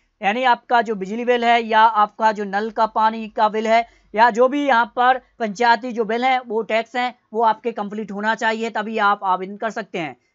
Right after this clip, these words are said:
सातवां नियम, प्रस्तावक के हस्ताक्षर फर्जी पाए जाने पर या प्रस्तावक के मुकर जाने पर आपका नामांकन निरस्त हो सकता है। शपथ पत्र में दी गई कोई भी सूचना या प्रमाण गलत पाए जाने पर नामांकन निरस्त हो सकता है।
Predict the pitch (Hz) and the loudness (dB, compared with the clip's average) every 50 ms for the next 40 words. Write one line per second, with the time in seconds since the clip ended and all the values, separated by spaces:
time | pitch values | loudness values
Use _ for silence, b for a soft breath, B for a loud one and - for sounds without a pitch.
0 | _ _ _ 208 220 254 247 294 294 294 294 294 294 294 285 285 247 - - 262 | _ _ _ 4 4 4 4 2 -2 -2 2 4 2 2 2 0 -8 -2 2 2
1 | 262 277 277 - - 277 277 254 240 233 _ - 262 254 254 - 269 262 233 240 | 2 2 2 -2 -2 0 0 0 -2 -2 _ 0 0 0 0 -2 -6 -6 -6 -6
2 | 233 226 214 262 233 226 240 233 233 220 226 226 233 254 240 220 220 180 156 - | -8 -8 -8 -10 -4 2 4 4 4 4 2 0 0 0 -2 -2 -2 -2 -2 -4
3 | _ 190 190 208 208 240 220 - - 226 226 240 226 - 247 226 214 208 226 226 | _ -6 -6 -4 -4 -6 -10 -2 0 0 0 0 -2 -8 -10 -10 -10 -6 -6 -6
4 | 214 196 220 220 226 233 208 214 180 175 - - 196 208 208 208 214 208 208 214 | -4 -2 -2 -2 -2 -4 -6 -4 -6 -6 -2 -2 -2 -2 0 -2 -4 -4 -2 -2
5 | 214 214 214 220 220 202 196 202 202 _ 190 160 165 180 185 208 190 - _ - | -4 -4 -4 -6 -4 -4 -8 -10 -10 _ -10 -8 -8 -6 -6 -8 -10 -4 _ 0
6 | 170 147 131 - _ _ _ _ _ _ 214 208 254 269 247 254 277 277 269 - | 0 0 -2 -8 _ _ _ _ _ _ 0 0 0 0 0 0 0 -2 0 -4
7 | 254 254 262 233 233 262 254 262 269 262 208 262 247 254 240 254 247 - 240 233 | -2 -2 -2 -2 -2 -6 -2 -2 -2 -2 2 2 2 2 2 -4 -8 -10 -12 -14
8 | 208 226 233 254 247 233 226 233 233 233 - 202 196 214 226 233 240 233 - _ | -12 -6 -4 -4 -2 2 2 2 0 0 -6 -6 -2 0 0 0 -2 -4 -14 _
9 | _ _ 202 208 226 226 _ 240 220 214 208 196 214 226 233 214 185 180 165 160 | _ _ -6 -6 -6 -6 _ -4 -2 -2 0 0 -2 -2 -2 -2 -2 -2 -2 -2
10 | - _ _ _ _ 170 175 185 202 214 226 226 233 226 214 226 226 220 208 196 | -6 _ _ _ _ 0 2 4 4 6 4 2 2 0 -4 -6 -6 -6 -8 -8
11 | 202 196 - _ 185 147 147 156 - 170 156 - - 139 131 113 - | -10 -10 -10 _ -14 -14 -12 -12 -14 -16 -16 -12 -10 -10 -10 -10 -12